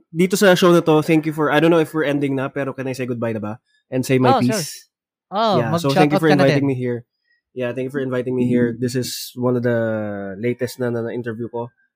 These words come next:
Speaker 1: na interviewhan or wh-, wh-, where I guested. It's nice pala talaga, no, walang pressure. Kadalasan kasi ng kung saan ako nagsasalita or kung saan ako nakikinig, kadalasan i-edit ko pagkatapos. This is a nice feeling na wala akong <laughs> gagawin pagkatapos.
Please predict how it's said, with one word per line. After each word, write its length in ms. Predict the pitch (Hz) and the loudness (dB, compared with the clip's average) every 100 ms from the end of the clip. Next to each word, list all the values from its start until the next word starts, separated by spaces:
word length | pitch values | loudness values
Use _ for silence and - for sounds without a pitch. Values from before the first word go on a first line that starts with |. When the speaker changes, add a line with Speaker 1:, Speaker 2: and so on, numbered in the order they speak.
| - | -10
Speaker 1:
na 160 | 120 | -8
interviewhan 880 | 127 123 120 120 113 117 110 113 113 | -4 -4 -4 -6 -6 -8 -8 -8 -8
or 240 | 98 107 107 | -10 -12 -12
wh-, 160 | - | -14
wh-, 200 | 113 107 113 | -14 -14 -10
where 160 | 110 | -10
I 80 | 110 | -8
guested. 400 | 113 107 - 117 | -8 -8 -10 -10
It's 240 | 110 - | -10 -6
nice 160 | 131 127 | -6 -6
pala 320 | - 131 127 | -4 -2 -2
talaga, 400 | 127 123 123 123 _ _ _ _ | -4 -6 -6 -8 _ _ _ _
no, 240 | 131 123 123 | -6 -4 -2
walang 240 | 127 127 | -2 -2
pressure. 560 | 135 131 - 135 143 - _ _ - - - | -2 -2 -2 -4 -4 -8 _ _ -20 -20 -8
Kadalasan 480 | 135 139 139 139 139 | 0 2 4 2 -2
kasi 160 | 135 139 | -2 -2
ng 160 | 131 | -2
kung 160 | 139 127 | -4 -4
saan 160 | 143 | -2
ako 160 | 139 135 | -2 -4
nagsasalita 480 | 123 127 120 123 123 | -4 -6 -6 -8 -6
or 160 | 120 | -6
kung 80 | 117 | -8
saan 160 | 127 127 | -8 -6
ako 160 | 123 | -6
nakikinig, 560 | 123 117 113 117 113 107 113 _ _ _ - | -6 -8 -8 -6 -6 -8 -14 _ _ _ -10
kadalasan 560 | 127 131 123 120 123 | -2 0 0 -2 -2
i-edit 320 | 123 117 113 - | 0 -2 -4 -4
ko 80 | |
pagkatapos. 800 | 117 117 113 113 110 117 123 - | -4 -4 -4 -6 -6 -8 -10 -10
This 160 | 117 117 | -8 -8
is 80 | 113 | -6
a 80 | 117 | -4
nice 240 | 113 - | -4 -4
feeling 320 | 120 113 131 | -4 -4 -4
na 80 | 123 | -4
wala 160 | 120 113 | -4 -4
akong 140 | 117 | -4
<laughs> 20 | |
gagawin 280 | 160 - 185 | -4 0 0
pagkatapos. 640 | - 175 - 147 147 156 | 2 2 4 2 2 0